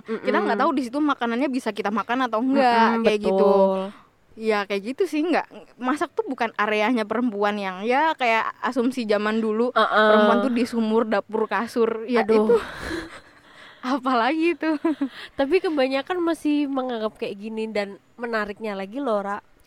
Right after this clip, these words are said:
Speaker 2: eh, asumsi-asumsi yang membawa perempuan tuh sebaik-baiknya harus di rumah
Speaker 1: Iya.
Speaker 2: gitu kan. Itu kebanyakan malah datang dari keluarga yang ini,
Speaker 1: Agamis.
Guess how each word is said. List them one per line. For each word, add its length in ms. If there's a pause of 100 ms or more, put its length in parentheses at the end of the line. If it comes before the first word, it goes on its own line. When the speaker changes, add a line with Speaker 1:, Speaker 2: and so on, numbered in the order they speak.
(240)
Speaker 2:
eh, 240
asumsi-asumsi 1300
yang 160
membawa 340
perempuan 460
tuh 340
sebaik-baiknya 640
harus 140
di 160
rumah 580
Speaker 1:
Iya. 80
Speaker 2:
gitu 160
kan. 300 (420)
Itu 160
kebanyakan 520 (500)
malah 400
datang 360
dari 440 (340)
keluarga 500
yang 400
ini, 520
Speaker 1:
Agamis. 400